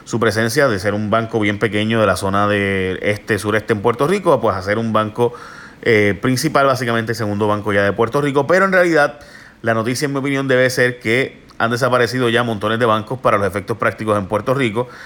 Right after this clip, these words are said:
En los pasados diez años se han hecho un montón de, bueno, esta es la tercera consolidación que ocurre. Se fue R G, Doral, Eurobank, Western Bank, B B V A y ahora Scotiabank, que llevaba tiempo, by the way, buscando irse de Puerto Rico y vender sus operaciones y cartera de negocios aquí,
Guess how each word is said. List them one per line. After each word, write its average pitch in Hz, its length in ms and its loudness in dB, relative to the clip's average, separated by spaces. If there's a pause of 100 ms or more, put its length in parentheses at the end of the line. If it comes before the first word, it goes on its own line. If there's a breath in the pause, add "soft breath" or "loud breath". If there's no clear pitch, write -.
(160 loud breath)
En 113 100 0
los 104 80 2
pasados 110 340 2
diez 135 220 0
años 131 320 0
se 120 80 -2
han 107 100 0
hecho 120 440 2
un 101 180 -4
montón 117 480 -2
de, 113 320 0
bueno, 107 180 0
esta 113 120 -6
es 117 60 -2
la 120 120 0
tercera 120 520 0
consolidación 104 800 -6 (400 loud breath)
que 143 60 0
ocurre. 127 420 2
Se 110 140 0
fue 104 280 2
R 117 520 2
G, - 20 -12
Doral, 117 400 2
Eurobank, 113 480 0
Western 104 320 -6
Bank, 127 220 0
B 117 100 0
B 104 120 0
V 104 280 0
A 180 200 0 (420 loud breath)
y 113 80 -4
ahora 120 460 2 (120)
Scotiabank, 104 720 -4
que 101 120 -4
llevaba 113 260 2
tiempo, 135 300 -4
by 113 100 2
the 107 80 0
way, 117 160 0
buscando 101 400 -4
irse 104 160 -4
de 107 80 2
Puerto 117 300 -2
Rico 143 180 -4
y 135 40 0
vender 104 180 0
sus 104 120 -4
operaciones 110 480 0
y 107 60 -4
cartera 101 320 -2
de 101 60 0
negocios 107 360 0
aquí, 214 300 -2